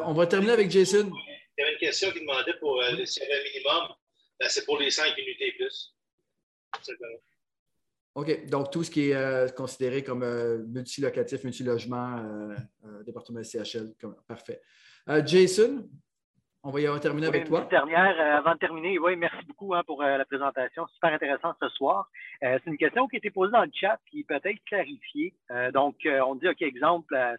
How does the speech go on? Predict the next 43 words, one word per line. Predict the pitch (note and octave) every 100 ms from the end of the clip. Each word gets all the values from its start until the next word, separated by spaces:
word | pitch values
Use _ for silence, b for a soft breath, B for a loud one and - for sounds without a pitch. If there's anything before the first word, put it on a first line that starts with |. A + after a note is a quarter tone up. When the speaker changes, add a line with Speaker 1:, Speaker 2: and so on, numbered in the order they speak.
| -
Speaker 3:
Saint-Hyacinthe, | D3 - C3 - D#3+ D3
revenu | C3 C#3
médian | D3 B2 A#2 C#3+
est | D3
à | B2+
vingt-deux | A#2+ B2 B2+
mille | C3
dollars. | A#2+ A2 A2 - - B B B2
Donc, | A#2
ça | C3+
nous | C3
donnerait | C3 C3
un | D3+
logement | C#3+ B2+ A#2 D3
à | -
cinquante, | C3 C3 D#3 B2 -
cinq | C3+
cent | - D3+
cinquante | D3 C3 B2
dollars. | A2 G#2+ - B B B B
Euh, | A#2+ A#2+ B2+ - -
qu'en | - D3+
est-il, | D#3 - A#3+
exemple, | F#3 C#3 E3+ F#3+ D3+
d'un | C#3
logement | C3+ C3 B2 F#3
où | F3 B2+
il |
y | C3+
a | B2+ B2
deux, | C3+ D#3
trois, | - C#3 C#3 - -
quatre | D#3 -
personnes | - - D3 C3+
dedans ? | A#2
Est-ce | B2+ - -
que | C3+
le | C3+
revenu | C3+ C#3+ E3+
médian | C#3+ B2+ E3
est, | E3+ B2+ _ _ B B B
est, | -
est | - - A2+ A2 - G#2+ G#2+